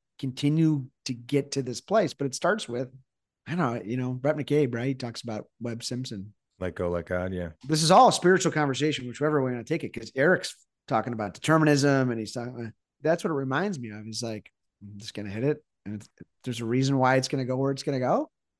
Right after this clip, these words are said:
Speaker 1: and on to the next."
Speaker 2: But here's the thing.
Speaker 1: <laughs>
Speaker 2: You know what you're saying? I think what you're saying is, yeah, this is an amazing story, but kinda hard to do on a regular basis because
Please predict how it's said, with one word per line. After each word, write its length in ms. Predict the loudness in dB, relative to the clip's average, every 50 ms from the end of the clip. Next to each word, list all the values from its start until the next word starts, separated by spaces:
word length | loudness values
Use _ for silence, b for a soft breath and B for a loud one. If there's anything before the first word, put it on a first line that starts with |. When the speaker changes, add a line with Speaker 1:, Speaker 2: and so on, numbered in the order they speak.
| _ _ _ -10
Speaker 1:
and 220 | -8 -8 -8 -10 -12 _ _ _ _ -4
on 100 | -2 0
to 60 | 2
the 100 | 4 4
next." 260 | 4 2 0 -4 -2
Speaker 2:
But 140 | -2 0 2
here's 220 | 4 4 2 2 2
the 100 | 4 4
thing. 360 | 6 8 8 6 6 2 0
Speaker 1:
<laughs> 60 | -6
Speaker 2:
You 100 | -2 0
know 80 | 4 4
what 120 | 6 6
you're 160 | 6 6 4 2
saying? 440 | 0 0 0 2 2 0 -2 -4 -10 _ _ _ _ -2
I 80 | 0 0
think 240 | 4 4 2 4 4
what 120 | 4 4
you're 140 | 6 4 2
saying 360 | 4 4 4 4 4 4 4
is, 340 | 2 0 0 -2 -4 -10 -16 _ _ _ -2
yeah, 260 | 2 4 6 6 4
this 220 | 4 2 -2 -2 -2
is 120 | -2 0
an 60 | 0
amazing 460 | 0 2 2 2 2 2 0 -4 -6
story, 600 | -6 -4 -2 0 2 4 4 4 4 2 0 -2 _ _ _ _ _ _ _
but 300 | 2 2 2 2 0 -6 _ _ _ _ _ -6
kinda 260 | 0 2 4 4 4
hard 240 | 4 4 4 4 2
to 40 | -2
do 460 | -4 -2 0 0 0 0 0 -2 -2 -2
on 120 | -2 -4
a 60 | -2
regular 320 | 0 0 0 0 0 -2 0
basis 480 | 0 2 0 0 0 -2 -4 -4 -4 -4
because 640 | -4 -4 -4 0 2 4 4 4 2 0 -4 -10